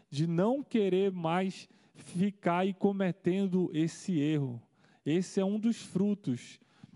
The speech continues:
As consequências dos nossos erros, eles vão, ela vai continuar. Mas o Senhor, ele é bom, ele é maravilhoso.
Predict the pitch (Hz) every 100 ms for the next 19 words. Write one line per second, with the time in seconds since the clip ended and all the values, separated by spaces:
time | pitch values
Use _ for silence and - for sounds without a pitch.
0 | - - - 143 147 - 226 - 202 -
1 | 208 262 220 185 185 180 180 - 135 131
2 | 160 180 135 139 196 185 156 208 262 -
3 | 143 135 143 151 220 226 175 - 147 123
4 | 113 - _ _ _ _ _ - _ 127
5 | 151 156 - 175 160 170 180 175 180 175
6 | 151 - - 143 127 151 170 185 165 -
7 | - 120 127 131 147 156 160 175 135 139
8 | 139 127